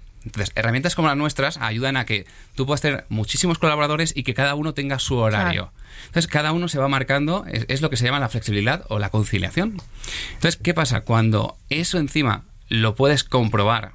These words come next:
Speaker 1: porque una de las cosas que hace la, la herramienta es, vale, te dejo elegir el horario,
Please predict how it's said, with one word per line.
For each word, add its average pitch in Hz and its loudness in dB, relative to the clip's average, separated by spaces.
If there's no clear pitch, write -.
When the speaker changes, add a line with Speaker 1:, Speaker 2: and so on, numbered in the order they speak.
Speaker 1:
porque - -10
una 135 0
de 143 2
las 135 0
cosas 123 -4
que 120 0
hace 113 2
la, 110 0
la 110 0
herramienta 120 0
es, 98 -6
vale, 92 -4
te - -8
dejo 104 -2
elegir 107 0
el 92 -2
horario, 180 -2